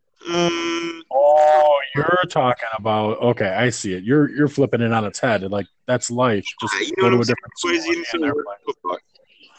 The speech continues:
Speaker 1: so Ooh, is this her, like,
Speaker 2: Oh, that's what
Speaker 1: nighttime pre, like, pajama clothes that this girl's got on? Like, are we supposed
Speaker 2: I
Speaker 1: to
Speaker 2: know
Speaker 1: believe that
Speaker 2: these
Speaker 1: she's
Speaker 2: real white
Speaker 1: ever
Speaker 2: privilege pajamas right here, aren't they? Like, fucking
Speaker 1: That is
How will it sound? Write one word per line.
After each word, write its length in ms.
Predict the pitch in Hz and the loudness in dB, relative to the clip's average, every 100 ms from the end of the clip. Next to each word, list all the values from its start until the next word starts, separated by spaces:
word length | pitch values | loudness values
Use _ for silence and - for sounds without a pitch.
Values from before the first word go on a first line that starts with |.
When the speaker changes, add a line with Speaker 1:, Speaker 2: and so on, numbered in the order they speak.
| _ _ - | _ _ -20
Speaker 1:
so 120 | - 147 | 2 4
Ooh, 180 | 135 104 85 - - | 6 6 2 -8 -8
is 80 | 156 | -4
this 160 | 233 | -4
her, 100 | 277 226 | 0 0
like, 160 | 135 | 0
Speaker 2:
Oh, 40 | - - | -2 -6
that's 160 | 135 - | -6 -8
what 120 | - - 110 | -18 -16 -6
Speaker 1:
nighttime 720 | 120 131 - 151 135 131 127 113 - | -2 -2 -4 -2 0 0 0 -4 -8
pre, 1000 | - 107 110 110 113 117 117 117 113 113 | -2 2 4 4 2 0 -2 -4 -8 -4
like, 260 | 104 92 92 - - 107 | 0 0 -2 -12 -20 -6
pajama 600 | 117 98 95 95 98 117 | -4 -2 -4 -2 -2 -2
clothes 460 | - - 131 131 127 | -4 0 2 4 2
that 140 | 135 | -2
this 220 | 135 139 - | -2 -8 -2
girl's 320 | 151 147 143 | 2 2 0
got 220 | 160 156 | -4 -4
on? 220 | 156 160 - - - - - - _ - | -2 -2 -6 -18 -20 -16 -14 -16 _ -2
Like, 100 | 131 | 4
are 40 | |
we 80 | 147 | 4
supposed 160 | 180 170 | 4 4
Speaker 2:
I 40 | |
Speaker 1:
to 40 | 143 | 6
Speaker 2:
know 40 | |
Speaker 1:
believe 140 | 135 131 | 6 4
that 60 | |
Speaker 2:
these 100 | 120 | 0
Speaker 1:
she's 160 | - 131 - - | 0 -6 -6 0
Speaker 2:
real 120 | 147 139 | 0 2
white 100 | - | 2
Speaker 1:
ever 160 | 123 123 | 2 2
Speaker 2:
privilege 380 | 135 127 131 - | 2 2 0 -2
pajamas 560 | - 120 135 131 120 117 | -8 -4 -4 -2 -2 0
right 220 | 110 107 | 0 0
here, 220 | 117 113 | 0 2
aren't 240 | 110 117 | 2 0
they? 220 | 135 131 131 | 2 2 2
Like, 280 | 117 113 - _ _ - - | 2 0 -4 _ _ -8 -2
fucking 280 | 123 123 117 | 0 2 2
Speaker 1:
That 160 | - | 2
is 160 | 190 | 2